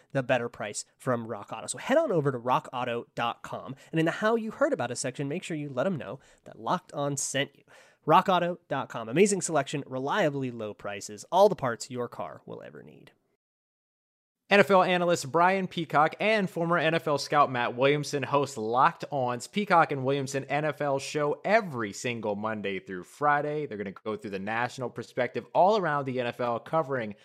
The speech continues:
Speaker 2: the latest news and insight of every game, team, and every move across the N F L. Go ahead and check them out. Part of the Locked On Podcast Network. Subscribe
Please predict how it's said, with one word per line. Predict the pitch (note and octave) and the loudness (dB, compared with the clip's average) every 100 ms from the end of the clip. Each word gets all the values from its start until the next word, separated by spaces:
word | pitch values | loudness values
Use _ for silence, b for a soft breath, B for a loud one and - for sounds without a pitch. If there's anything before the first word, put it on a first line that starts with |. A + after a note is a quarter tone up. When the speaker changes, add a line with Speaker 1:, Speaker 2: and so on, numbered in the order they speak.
| b - | b -4
Speaker 2:
the | G#2+ | 0
latest | G#2+ G2 - | 0 -2 -6
news | A2+ C3+ C#3+ C3 - | -6 -6 -6 -6 -4
and | D#3+ F3+ | -2 -2
insight | - D3+ C3 A#2+ G#2 | -4 -6 -2 0 0
of | G2+ | -2
every | F#2 F2+ | -6 -8
game, | F2 A#2 C3 C#3 | -4 -4 -4 -6
team, | C3 C3 B2+ A2+ G#2+ b b | -8 -8 -6 -6 -8 b b
and | G#2+ A#2 B2 | 0 0 0
every | A#2+ A2+ A#2 | -4 -2 -4
move | A2+ A#2 G#2 | -4 -4 -4
across | G#2 - A2 G#2+ - | -6 -2 0 0 -4
the | A2+ - | -10 -8
N | G#2 G#2 | -8 -8
F | F#2+ F2 - | -8 -8 -6
L. | A#2 A#2 A2+ | -4 -2 -2
Go | |
ahead | G#2 | -2
and | F#2+ | -4
check | A2+ G#2+ G#2+ | -8 -8 -10
them | G2 | -4
out. | F2+ A2+ - | -2 -2 0
Part | D3+ | 0
of | C3+ | 2
the | B2 | -2
Locked | A#2+ - | -2 -4
On | A2 | -4
Podcast | C3+ C3 C3+ B2 A#2 | 0 0 0 -4 -4
Network. | E3+ D3+ - | -4 -6 -6
Subscribe | B2+ - A3 G3 C3+ | -12 -2 6 6 6